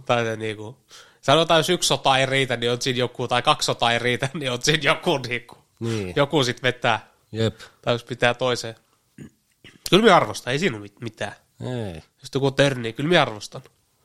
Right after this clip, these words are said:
Speaker 2: No niin.
Speaker 1: Eri lippuja alla sotiin, no mitä sitten?
Speaker 2: Jep. Mut sehän sekin siinä hie-, siinä hiertää just niinku nykypäivänä, et, aa, sulla on se S S-joukossa.
Speaker 1: Ei, ei, ei minun hierrä. Tai niinku,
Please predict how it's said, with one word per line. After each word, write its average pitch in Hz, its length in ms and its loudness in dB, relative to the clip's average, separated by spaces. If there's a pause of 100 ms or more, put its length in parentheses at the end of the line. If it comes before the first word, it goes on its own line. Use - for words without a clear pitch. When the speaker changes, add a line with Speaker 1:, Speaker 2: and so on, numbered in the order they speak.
(200)
Speaker 2:
No 131 240 -14
niin. 104 300 -8
Speaker 1:
Eri 147 240 -2
lippuja 143 320 -4
alla 123 100 -4
sotiin, 127 280 -8
no 135 40 -10
mitä 156 180 -8
sitten? - 320 -16 (200)
Speaker 2:
Jep. 104 220 -8 (500)
Mut - 80 -6
sehän 139 140 8
sekin 120 180 2
siinä 113 140 2
hie-, 120 400 2
siinä 110 220 0
hiertää 104 400 2
just 92 220 -4
niinku 98 160 -4
nykypäivänä, 80 640 -4
et, - 140 -18 (240)
aa, 101 180 0
sulla 92 180 -4
on 87 40 -6
se 98 120 -6 (140)
S - 120 -6
S-joukossa. - 600 -12 (580)
Speaker 1:
Ei, 277 180 -2
ei, 180 100 2 (180)
ei 156 140 -2
minun 110 280 -4
hierrä. 107 320 -12
Tai 147 140 4
niinku, 120 340 -2